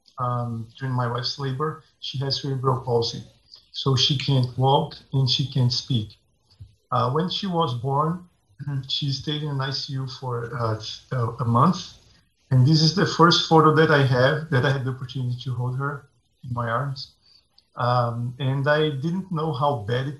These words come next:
could be, but I knew that she had a brain damage. She had done an M R I at that time. Um, and, um, I, I didn't know how bad it would be, uh, her brain damage.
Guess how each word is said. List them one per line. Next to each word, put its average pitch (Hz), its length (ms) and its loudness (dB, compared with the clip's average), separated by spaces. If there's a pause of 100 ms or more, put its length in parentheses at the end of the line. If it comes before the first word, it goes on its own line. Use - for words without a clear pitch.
(160)
could 151 240 -8
be, 185 240 -8 (560)
but 156 120 2
I 180 160 -2
knew 160 300 -2
that 139 240 -4
she 143 260 -6
had 127 220 -6
a 123 60 -6
brain 120 340 -6
damage. 110 320 -8
She - 300 -10
had 120 180 -6
done 123 160 -4
an 117 140 -6
M 127 160 -6
R 120 100 -2
I 123 140 -4
at 123 120 -14
that - 180 -14
time. 123 360 -8 (560)
Um, 120 640 -2
and, 131 320 -4
um, 127 460 -2
I, 123 180 0
I 123 120 -6
didn't 131 260 -4
know 135 140 -2
how 123 280 0
bad 123 140 -6
it 120 100 -10 (140)
would 113 240 -8
be, 120 340 -8
uh, 120 160 -6
her 113 180 -6
brain 117 220 -8
damage. 117 560 -10